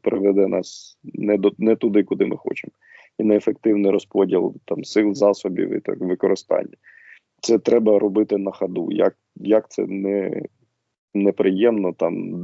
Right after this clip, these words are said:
можливо, там, болісно і так далі, але все одно ми маємо це робити.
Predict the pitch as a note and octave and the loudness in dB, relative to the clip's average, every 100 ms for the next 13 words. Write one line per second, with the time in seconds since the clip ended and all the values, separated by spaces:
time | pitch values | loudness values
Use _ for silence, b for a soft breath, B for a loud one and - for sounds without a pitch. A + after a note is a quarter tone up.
0 | F#2+ - F2 F2+ F2 F2+ F#2+ F#2 G2+ G2 | -8 -6 -4 -4 -2 0 0 4 6 6
1 | E2 - F2 F2 G2+ G#2 F#2 - - - | 2 -2 -4 2 4 4 2 -4 -14 -8
2 | F#2 F#2+ A2+ G#2 F#2+ - - - F#2+ F2 | -6 0 2 2 -2 -6 -8 -4 -2 -2
3 | E2+ F2 F2+ F#2 F2 E2+ - D2+ - - | -6 -8 -4 -2 -2 -6 -8 -6 -8 -10